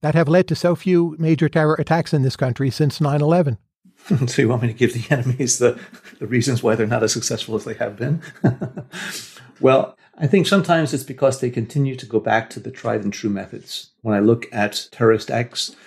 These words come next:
Speaker 2: especially those that are international, transnational terrorism directed against the United States, Al-Qaeda and other types of, uh, you know, terrorist organizations continue to go after that which is going to go, you know, boom and bang,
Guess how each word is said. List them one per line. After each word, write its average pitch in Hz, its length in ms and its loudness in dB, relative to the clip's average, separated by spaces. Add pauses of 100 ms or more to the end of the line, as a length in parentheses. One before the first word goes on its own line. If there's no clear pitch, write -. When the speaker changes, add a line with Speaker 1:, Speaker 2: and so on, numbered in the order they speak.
(160)
Speaker 2:
especially 120 360 2
those 107 400 2
that 101 140 -8
are 101 140 -4
international, 101 580 -4
transnational 107 600 -8
terrorism 98 580 -4 (180)
directed 104 280 2
against 98 220 -4
the 110 40 -10
United 98 180 -6
States, 101 420 -2 (420)
Al-Qaeda 135 580 4
and 113 140 -4
other 117 320 4
types 117 440 -4
of, 101 340 -4
uh, 101 260 -8
you 113 180 -10
know, 101 60 -12
terrorist 113 340 2
organizations 104 640 0
continue 120 400 -2
to 113 140 0
go 107 200 2
after 110 300 0
that 104 260 0
which 113 160 -6
is 101 120 -8
going 107 240 -4
to 101 100 -10
go, 98 340 0
you 117 140 -8
know, 95 80 -4
boom 110 320 4
and 98 160 2
bang, 98 420 2